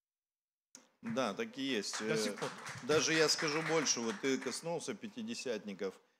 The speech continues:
Speaker 1: Среди пятидесятников очень сильный антисемитизм был.
Speaker 2: И с-, и замещение.
Speaker 1: И замещение. И почему я эту тему касаюсь? Потому что я столкнулся с этими делами, и я был удивлён, мягко говоря.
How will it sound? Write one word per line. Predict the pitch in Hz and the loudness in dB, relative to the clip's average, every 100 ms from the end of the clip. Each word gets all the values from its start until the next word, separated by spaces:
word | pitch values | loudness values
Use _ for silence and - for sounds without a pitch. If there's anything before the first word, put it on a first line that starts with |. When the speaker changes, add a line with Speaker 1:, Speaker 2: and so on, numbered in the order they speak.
| _ | _
Speaker 1:
Среди | - - 131 143 | -6 -2 -2 -4
пятидесятников | 160 143 147 135 135 180 180 143 123 131 | -8 -10 -12 -8 -4 -4 -4 -6 -6 -4
очень | 135 143 135 | -4 -6 -8
сильный | - 151 135 | -8 -6 -4
антисемитизм | 127 117 123 131 131 131 135 104 95 | -4 -4 -8 -6 -6 -6 -10 -8 -10
был. | 82 73 - _ | -10 -12 -16 _
Speaker 2:
И | 165 | -8
с-, | - | -8
и | - 156 | -2 0
замещение. | 151 175 175 - 131 98 92 - _ - | 4 4 4 4 2 0 -4 -12 _ -6
Speaker 1:
И | |
замещение. | 117 135 139 127 - 113 98 87 90 - | -2 -2 -2 -4 -4 -4 -4 -8 -10 -8
И | 117 123 120 117 107 - _ _ | -4 -2 0 -2 -4 -8 _ _
почему | 120 - 147 160 | -6 -4 -2 0
я | 151 127 | 2 2
эту | 131 | 0
тему | 117 135 131 | -4 -4 -4
касаюсь? | 117 127 180 180 151 | -4 -4 -2 -2 -4
Потому | - 113 127 131 | -8 -10 -6 -6
что | - | -4
я | 123 147 | 0 2
столкнулся | 135 - 139 - 156 143 120 101 | 2 -2 -4 -4 -6 -6 -6 -6
с | - | -6
этими | 107 - 104 104 110 | -6 -8 -6 -6 -8
делами, | 101 113 127 202 226 107 - _ _ _ _ _ _ - | -8 -4 -2 -2 -4 -10 -14 _ _ _ _ _ _ -10
и | 123 | -4
я | 131 156 | 2 2
был | 156 156 165 | 2 -4 -4
удивлён, | 151 151 151 139 92 - _ _ _ - | -6 -6 -2 -2 -2 -8 _ _ _ -8
мягко | 120 104 104 | -6 -6 -8
говоря. | 101 101 95 92 | -8 -6 -6 -8